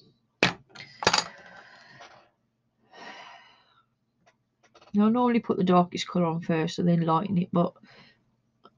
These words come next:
I think I'm gonna start with, what colour is that? Orange tint, I think it is. Yeah, orange tint.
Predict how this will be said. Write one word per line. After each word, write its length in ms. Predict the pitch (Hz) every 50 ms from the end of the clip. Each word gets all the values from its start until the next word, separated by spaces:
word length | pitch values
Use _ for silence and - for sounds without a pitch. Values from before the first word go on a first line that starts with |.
| _ -
I 80 | 190 190
think 400 | - - 233 220 214 208 - 214
I'm 180 | 202 190 190
gonna 220 | 190 190 190 196 185
start 500 | - - - - 202 202 202 202 - -
with, 340 | 196 196 190 196 190 - - - - - _ _ _ _ _ _ _ _ _ _ _ _ _ _ _ _ _ _ _ _ _ _ _ _ _ _ _ _ _ _ _ _ _ - - - -
what 240 | - 185 - - -
colour 320 | - - 185 226 240 233
is 180 | 247 240 240 247
that? 560 | 240 254 294 311 - - - - - - - - - - - - - - - - - - - - - - - - - - - - -
Orange 680 | 202 208 202 190 180 170 165 165 165 160 165 180 - -
tint, 380 | - - 196 185 180 185 -
I 60 | 170 180
think 320 | - 202 202 190 - 226
it 120 | 220 -
is. 160 | 247 226 196 -
Yeah, 220 | - 202 - - -
orange 360 | 180 190 190 170 175 185 -
tint. 480 | - - - 156 147 - 185 - -